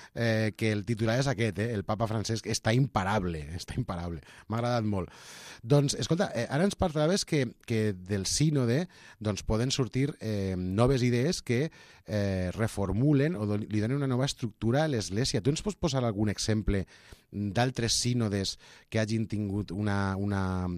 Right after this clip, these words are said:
una influència tal a l'Església, que hagi canviat alguna cosa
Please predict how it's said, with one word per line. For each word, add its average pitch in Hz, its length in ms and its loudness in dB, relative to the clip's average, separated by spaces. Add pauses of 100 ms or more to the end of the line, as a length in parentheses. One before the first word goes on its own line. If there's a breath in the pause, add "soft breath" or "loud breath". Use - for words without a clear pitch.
(100)
una 113 180 0
influència 113 640 0
tal 139 320 2
a - 80 -6
l'Església, 98 540 -2
que 135 80 -4
hagi 117 100 -2
canviat 104 400 -2
alguna 95 260 -4
cosa 95 360 -4